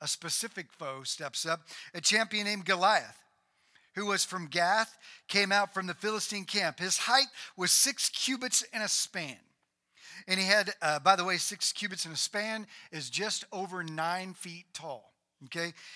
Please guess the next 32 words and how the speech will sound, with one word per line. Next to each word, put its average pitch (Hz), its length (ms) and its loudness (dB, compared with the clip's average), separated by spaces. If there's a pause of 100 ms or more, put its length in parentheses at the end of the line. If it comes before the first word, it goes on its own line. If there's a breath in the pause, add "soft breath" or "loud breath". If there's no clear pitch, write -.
(180 loud breath)
He 233 160 2
had 233 120 4
a 208 40 -2
bronze 240 600 6
helmet 208 540 2 (400 loud breath)
and 226 180 8
his 208 280 2 (260 soft breath)
head, 190 600 4 (360 loud breath)
uh, 185 240 6
on 220 140 6
his 226 200 2
head, 254 240 0
and 214 120 0
he 214 100 2
wore 233 360 4
a 180 100 8
coat 294 440 -2 (100)
of 202 200 2
scale 269 720 4
armor 247 380 2
of 185 200 -2
bronze 180 560 2 (240 loud breath)
weighing 220 320 2
five 262 440 6
thousand 226 520 2 (260 loud breath)
shekels. 165 600 2
That 240 160 4
means 240 260 -2 (140)
all 262 480 8
of 294 100 -4
his 277 260 -2
armor 214 800 4